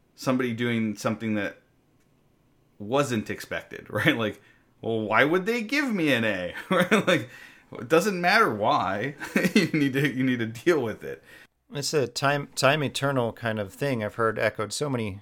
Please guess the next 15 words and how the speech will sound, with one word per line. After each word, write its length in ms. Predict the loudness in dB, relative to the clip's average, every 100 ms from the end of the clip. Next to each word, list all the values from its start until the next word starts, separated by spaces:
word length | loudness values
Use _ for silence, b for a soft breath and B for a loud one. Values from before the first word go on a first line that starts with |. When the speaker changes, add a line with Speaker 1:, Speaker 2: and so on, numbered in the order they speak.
| -14 -12
Speaker 2:
different 260 | -10 -10
people, 560 | -10 -8 -6 -6 -6 -10 -14
is, 160 | -6 -2
like, 180 | -2
developers 400 | 2 4 4 0
can 160 | -2 2
only, 400 | 4 4 0 -4 B B B B B B -8
uh, 100 | -6
defend 320 | 0 0 2
against 200 | 0 -2
attacks 400 | -2 2 2 0
that 140 | -2
they 120 | 0
can 220 | 0 -2 -6
un-, 200 | -8